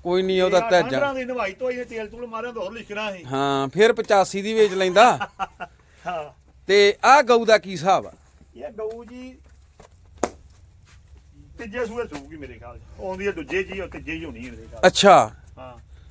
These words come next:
Speaker 2: ਇਹ ਇੰਨਾ ਜਿਹਨੇ ਆਪਾਂ ਮਾਲਕਾਂ ਨੂੰ ਲਿਆਂਦੀ ਨਾ
Speaker 1: ਹਾਂ।
Speaker 2: ਵੀਰਾਂ ਤੋਂ, ਸਤਾਈ ਅਠਾਈ ਲੀਟਰ ਦੇ ਦੁੱਧ ਭਰਦੀ ਰਹੀ ਆ।
Speaker 1: ਐਡੀ
Speaker 2: ਆ,
Speaker 1: ਕਰਮ ਵਾਲੀ
Speaker 2: ਹਾਂ,
Speaker 1: ਚੰਗੀ।
Speaker 2: ਇਹ ਹਫ਼ਤਾ ਰਹਿੰਦਾ ਇਹ ਸੂਣ ਚ।
Speaker 1: ਹਫ਼ਤੇ ਤੋਂ ਦਸ ਦਿਨ ਹੀ ਲੈ ਜਾਣੇ ਨੇ।
Speaker 2: ਹਫ਼ਤੇ ਤੋਂ ਦਸ ਦਿਨ ਰਹਿਣ, ਠੰਡੀ ਠੰਡੀ ਬੜੀ ਜਾਂਦੀ ਹੈ, ਇਹ ਨਹੀਂ ਕੁਛ ਟੱਕ ਲਿਆ।
Speaker 1: ਠੀਕ
Speaker 2: ਕੋਈ
Speaker 1: ਆ।
Speaker 2: ਚੱਕਰ ਨਹੀਂ ਇਹੋ ਜਿਹਾ।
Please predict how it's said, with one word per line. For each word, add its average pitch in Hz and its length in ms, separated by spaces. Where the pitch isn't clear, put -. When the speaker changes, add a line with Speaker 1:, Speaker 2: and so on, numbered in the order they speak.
Speaker 2:
ਇਹ 247 160
ਇੰਨਾ 254 220
ਜਿਹਨੇ 233 180
ਆਪਾਂ 233 220
ਮਾਲਕਾਂ 190 340
ਨੂੰ 208 60
ਲਿਆਂਦੀ 180 320
ਨਾ 220 140
Speaker 1:
ਹਾਂ। 160 200
Speaker 2:
ਵੀਰਾਂ 139 220
ਤੋਂ, 135 160
ਸਤਾਈ 220 340
ਅਠਾਈ 196 180
ਲੀਟਰ 202 280
ਦੇ 208 80
ਦੁੱਧ 175 200
ਭਰਦੀ 156 300
ਰਹੀ 117 200
ਆ। 113 40
Speaker 1:
ਐਡੀ 139 340
Speaker 2:
ਆ, - 20
Speaker 1:
ਕਰਮ 131 280
ਵਾਲੀ 131 180
Speaker 2:
ਹਾਂ, 120 80
Speaker 1:
ਚੰਗੀ। 131 220
Speaker 2:
ਇਹ 254 320
ਹਫ਼ਤਾ 185 260
ਰਹਿੰਦਾ 190 260
ਇਹ 170 80
ਸੂਣ 135 220
ਚ। 131 100
Speaker 1:
ਹਫ਼ਤੇ 170 360
ਤੋਂ 185 120
ਦਸ 151 280
ਦਿਨ 190 160
ਹੀ 190 80
ਲੈ 139 140
ਜਾਣੇ 165 260
ਨੇ। 170 120
Speaker 2:
ਹਫ਼ਤੇ 117 120
ਤੋਂ 220 100
ਦਸ 190 220
ਦਿਨ 214 120
ਰਹਿਣ, 202 200
ਠੰਡੀ 220 240
ਠੰਡੀ 233 200
ਬੜੀ 175 240
ਜਾਂਦੀ 175 320
ਹੈ, 202 80
ਇਹ 202 60
ਨਹੀਂ 208 100
ਕੁਛ 208 200
ਟੱਕ 156 240
ਲਿਆ। 185 220
Speaker 1:
ਠੀਕ 196 240
Speaker 2:
ਕੋਈ 170 100
Speaker 1:
ਆ। 147 80
Speaker 2:
ਚੱਕਰ 110 140
ਨਹੀਂ 151 140
ਇਹੋ 135 120
ਜਿਹਾ। 131 160